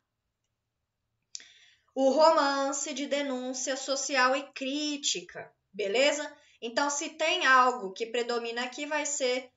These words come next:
justamente esse cunho social e crítico, minha gente. Isso não à toa, é porque uma ga-, era uma galera que tava vivendo entre guerras. Logo depois ali, um aninho depois, gente,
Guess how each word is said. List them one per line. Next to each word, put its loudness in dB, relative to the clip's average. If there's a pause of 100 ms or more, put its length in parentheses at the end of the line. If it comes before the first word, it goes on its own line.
justamente -4
esse -6
cunho -8 (400)
social 4
e 0
crítico, -6
minha -6
gente. -8
Isso -8
não -4
à 0
toa, -2 (160)
é -4
porque -4
uma 0
ga-, -2
era 4
uma 0
galera 0
que -10
tava -4
vivendo -6
entre -4
guerras. -4 (840)
Logo 6
depois -2
ali, -2
um -2
aninho 2
depois, -4
gente, -12